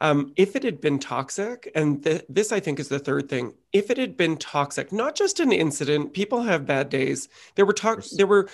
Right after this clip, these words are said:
Speaker 1: there were a few brief toxic moments, but if it had been ongoing toxic, I think both you and I would have cut it like that.
Speaker 2: Absolutely.
Speaker 1: Like, it would have been the snap of a finger.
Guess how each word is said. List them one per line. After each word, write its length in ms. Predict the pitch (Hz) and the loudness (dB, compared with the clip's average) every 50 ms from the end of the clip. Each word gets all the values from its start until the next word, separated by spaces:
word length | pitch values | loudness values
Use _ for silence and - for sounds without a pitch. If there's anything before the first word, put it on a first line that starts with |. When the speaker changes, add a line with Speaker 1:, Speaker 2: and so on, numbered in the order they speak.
| - - - | -14 -2 0
Speaker 1:
there 100 | 208 214 | 2 4
were 160 | 208 202 196 | 4 2 2
a 40 | 190 | 0
few 340 | 190 - 233 240 247 247 247 | -4 -6 -6 -4 -4 -6 -8
brief 380 | 233 180 180 180 180 175 - | 0 2 2 2 2 0 -4
toxic 480 | - - - 151 143 147 - - - - | -8 -4 -2 -2 -2 -2 -6 -8 -6 -2
moments, 460 | 135 131 139 135 139 147 156 - - | -2 0 2 2 0 0 -2 -4 -10
but 160 | - - 175 | -6 0 2
if 160 | 190 202 202 - | 2 2 2 -2
it 60 | 262 | -2
had 160 | 269 233 160 | -2 -4 0
been 220 | - 170 143 143 143 | 0 2 2 2 2
ongoing 400 | 143 143 147 151 165 190 196 190 | 0 0 0 0 0 0 0 0
toxic, 480 | 190 196 202 - - 247 247 247 - - - - - - - - | -2 -6 -6 -2 -2 -4 -4 -4 -10 -20 -20 -20 -20 -12 -4 -4
I 80 | 165 | 0
think 240 | - 220 233 190 160 | 2 2 0 0 0
both 280 | - 156 156 147 - 131 | 2 2 2 2 0 -2
you 140 | 143 147 | 0 2
and 100 | 143 139 | 2 4
I 100 | 139 151 | 4 2
would 120 | 165 160 156 | 2 2 -2
have 160 | 143 - - | -4 -4 -8
cut 300 | - - - - 135 127 | -14 -12 -4 -2 -2 -2
it 120 | - - - | -2 -6 -6
like 200 | 143 127 120 - - | -6 -6 -6 -6 -8
that. 420 | 131 127 127 131 - - - - - _ - - - - - - | -6 -4 -4 -4 -6 -8 -12 -20 -20 _ -20 -20 -20 -20 -20 -12
Speaker 2:
Absolutely. 480 | - 139 113 104 - 117 107 98 98 101 - | -6 -6 -6 -4 -4 -6 -8 -8 -10 -12 -4
Speaker 1:
Like, 240 | - 165 175 170 175 | 2 4 4 6 6
it 100 | 180 170 | 2 2
would 160 | 170 170 170 | 4 2 2
have 160 | 175 175 - | 2 0 2
been 300 | - 170 160 156 151 156 - - - - | 4 4 6 6 4 0 -4 -10 -8 -6
the 80 | 156 | -6
snap 380 | 139 - - 175 165 180 180 - | -6 -2 2 2 2 2 2 -2
of 100 | 190 180 | -2 -2
a 80 | 196 | -4
finger. 680 | 190 - - 151 139 139 135 139 135 135 135 135 135 - | -4 -2 -2 0 0 2 0 0 0 0 0 -2 -4 -8